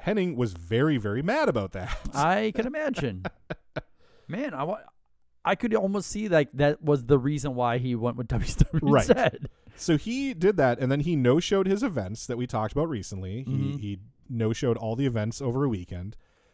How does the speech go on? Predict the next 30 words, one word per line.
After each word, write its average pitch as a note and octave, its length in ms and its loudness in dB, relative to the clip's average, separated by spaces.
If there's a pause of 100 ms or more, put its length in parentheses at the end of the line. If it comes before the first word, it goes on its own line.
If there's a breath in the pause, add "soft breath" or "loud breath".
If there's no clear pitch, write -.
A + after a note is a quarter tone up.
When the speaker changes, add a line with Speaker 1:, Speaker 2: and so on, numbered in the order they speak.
(320)
Speaker 1:
Vince C3 360 0
McMahon G3+ 360 -2
was C#3 200 0
able G#3 260 0
to - 100 -8
do F3 160 -4
damage C3 400 0
control G#2+ 460 -4
and G#2+ 220 -8
get E3 180 -2
Hennig D#3 360 -2
to C#3 120 -4
agree A2+ 280 -2
to G#2 120 -2
a G#2 80 -2
five-year A3 720 -4
wrestling A2 440 -2
contract G2 640 -6 (100)
Speaker 2:
Uh-huh. A2 400 -8
Speaker 1:
worth C4 480 4
three C#3+ 320 -2
hundred A#2 340 0
thousand A2 320 0
dollars G2+ 280 0
per G#2+ 220 -6
year A#2+ 380 2
as G#2 140 -6
a G2+ 80 -6
downside A2+ 580 0
guarantee. G2+ 600 -4